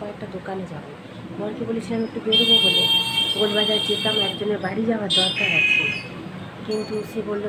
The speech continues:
তার অফিসের কাজ আছে, নিয়ে বেরোতে পারবে না আজকে, বললো কালকে যাবো। আমি ঠিক আছে, যাও। ওষুধ নেবো, বরের সুগারের ওষুধ, প্রেশারের ওষুধ শেষ হয়ে গেছে, ওটা নেবো। তারপর সামনে দুটো দোকানে যাবো। একটু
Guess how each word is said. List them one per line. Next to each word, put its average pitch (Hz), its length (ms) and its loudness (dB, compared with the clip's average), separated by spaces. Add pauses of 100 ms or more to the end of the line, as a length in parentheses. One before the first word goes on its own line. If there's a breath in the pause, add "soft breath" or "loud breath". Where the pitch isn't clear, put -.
তার 190 180 -6
অফিসের 196 320 -8 (100)
কাজ 190 260 -6
আছে, 202 140 -8 (180)
নিয়ে 185 240 0
বেরোতে 180 360 -4
পারবে 165 300 -6
না 147 140 -6
আজকে, - 220 -8 (460)
বললো 196 260 -4
কালকে 170 340 -4
যাবো। 139 240 -4
আমি 123 140 -4 (140)
ঠিক 233 160 -2 (100)
আছে, 220 240 -6
যাও। 202 140 -6 (600)
ওষুধ 226 260 -2 (100)
নেবো, 196 220 -4 (160)
বরের 196 260 -4 (100)
সুগারের 202 480 -2
ওষুধ, 190 360 -8 (120)
প্রেশারের 196 560 -4
ওষুধ - 280 -10 (180)
শেষ 196 260 -2
হয়ে 165 180 -6
গেছে, 160 220 -8
ওটা 190 220 -8
নেবো। 170 200 -6 (580 loud breath)
তারপর 185 320 -6
সামনে 185 320 -6
দুটো 185 180 -10 (100)
দোকানে 180 400 -4
যাবো। 147 180 -8 (160)
একটু 196 140 -8